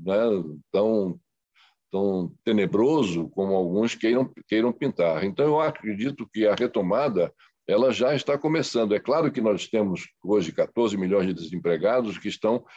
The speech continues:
à procura de um emprego, de um lugar, de um, ao sol para poder sobreviver e manter a si e a sua família. Mas nós temos também, por outro lado,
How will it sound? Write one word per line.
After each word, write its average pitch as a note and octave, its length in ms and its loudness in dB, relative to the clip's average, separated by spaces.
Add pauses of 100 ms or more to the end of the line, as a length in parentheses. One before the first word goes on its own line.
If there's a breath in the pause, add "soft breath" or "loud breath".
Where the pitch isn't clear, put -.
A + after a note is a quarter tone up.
(260 loud breath)
à F#2 100 0
procura A#2 680 2
de E2 180 -4
um F#2 100 0
emprego, F2+ 440 -2
de F#2 100 -2
um G#2 160 2
lugar, F#2+ 480 0 (140)
de F#2 160 -6 (240)
um, C#2+ 60 -8
ao F2+ 260 0
sol A#2+ 400 0
para G2+ 200 2
poder G2+ 380 -2
sobreviver F#2+ 720 -2
e A#2 60 0
manter G#2+ 400 0
a F#2 60 -2
si - 200 -6
e C3 60 0
a B2+ 40 2
sua C3+ 220 -2
família. G#2+ 540 -2 (560 loud breath)
Mas G2+ 240 0
nós A#2+ 200 2
temos C3 260 -2
também, A#2 340 2
por G#2+ 200 0
outro G#2+ 220 2
lado, A2 440 0